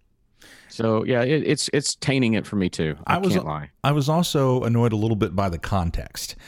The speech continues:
Speaker 2: Um, I'm going to see Ready Player One. Now, um, I should know this as we are reviewing this movie, but as I'm, <laughs> uh, not a professional, I don't know what the rating was. Was it, was it a P G thirteen movie?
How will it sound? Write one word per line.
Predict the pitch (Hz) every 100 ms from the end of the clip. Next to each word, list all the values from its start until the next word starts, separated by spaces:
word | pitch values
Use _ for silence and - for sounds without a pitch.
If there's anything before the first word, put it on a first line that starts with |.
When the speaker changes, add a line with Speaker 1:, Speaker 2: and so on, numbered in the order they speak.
| - - - _
Speaker 2:
Um, | 98 92 95
I'm | 110
going | 110 117 110
to |
see | 101 113
Ready | 101 98
Player | - 92
One. | 87 87 76
Now, | 90 85 - - - - -
um, | 87 87 85 87
I | 95
should | - 131 107
know | 101 92
this | 98 113
as | - 87 87
we | 95
are | 92 90
reviewing | 87 85 110 127 101
this | 87 -
movie, | 87 82 113 - - -
but | 87 87 82
as | - 92 90
I'm, | 87 87 - 117 107
<laughs> | - - - -
uh, | 87 87 85 87 90
not | 98
a | 104
professional, | 107 92 87 - 95 -
I | 95
don't | 123
know | 135
what | 120
the | 101
rating | 101 92
was. | 82
Was | 104 104
it, | 104 -
was | 107
it | 98
a |
P | - 151
G | 139 156
thirteen | 147 139 - 135 135
movie? | 135 139